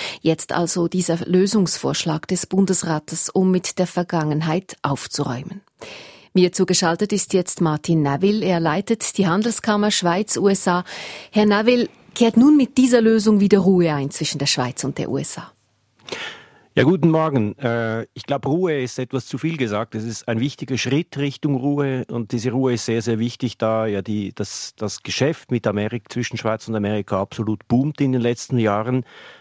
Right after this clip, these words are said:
Speaker 2: und immer dieses Damoklesschwert der Banken darüber lag. Äh, ich glaub, jetzt haben wir wenigstens mal einen Weg, wie wir, wie wir das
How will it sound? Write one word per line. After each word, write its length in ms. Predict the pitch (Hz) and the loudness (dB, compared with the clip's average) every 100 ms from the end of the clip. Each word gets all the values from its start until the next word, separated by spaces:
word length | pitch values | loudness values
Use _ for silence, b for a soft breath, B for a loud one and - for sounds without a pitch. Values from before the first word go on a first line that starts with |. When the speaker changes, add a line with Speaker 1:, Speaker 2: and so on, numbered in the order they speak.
| - | -4
Speaker 2:
und 200 | 107 113 | -2 2
immer 240 | 127 135 | 2 2
dieses 280 | 120 113 107 | 0 -4 -2
Damoklesschwert 800 | 113 131 123 117 113 117 110 - | 0 0 0 -2 0 0 0 0
der 80 | |
Banken 400 | 104 101 123 135 | 0 0 0 0
darüber 340 | 123 113 117 117 | 0 2 0 0
lag. 300 | 98 101 - B B B B | 0 0 -4 B B B B
Äh, 200 | 87 98 | -4 -4
ich 120 | 101 | -4
glaub, 200 | - 117 | -2 -2
jetzt 140 | 123 123 | -2 -2
haben 160 | 127 | 0
wir 100 | 123 | 2
wenigstens 420 | 117 131 117 113 | 2 0 -2 -4
mal 160 | 107 107 | -2 0
einen 180 | 110 104 | 0 0
Weg, 380 | 113 135 139 113 | 0 0 -4 -2
wie 180 | 139 | 0
wir, 280 | 139 131 131 | 2 0 -2
wie 200 | 131 120 | -4 -4
wir 160 | 120 120 | -2 -2
das 280 | 117 117 | -4 -6